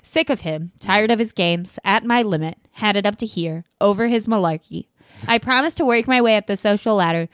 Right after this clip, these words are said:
so I can acquire the ability to dropkick him." <laughs>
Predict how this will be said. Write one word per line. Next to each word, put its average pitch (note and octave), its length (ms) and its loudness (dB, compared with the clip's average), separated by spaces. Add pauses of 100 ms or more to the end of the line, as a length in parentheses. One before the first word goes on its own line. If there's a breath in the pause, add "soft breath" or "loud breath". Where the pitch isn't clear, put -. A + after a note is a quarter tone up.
(140 soft breath)
so - 160 -2
I G3 80 2
can G3+ 140 -4
acquire G3+ 500 -2 (120)
the G#3 100 0
ability F#3+ 480 0
to - 160 -4
dropkick E3+ 480 -4
him." D#3+ 220 -12 (340)
<laughs> - 60 -20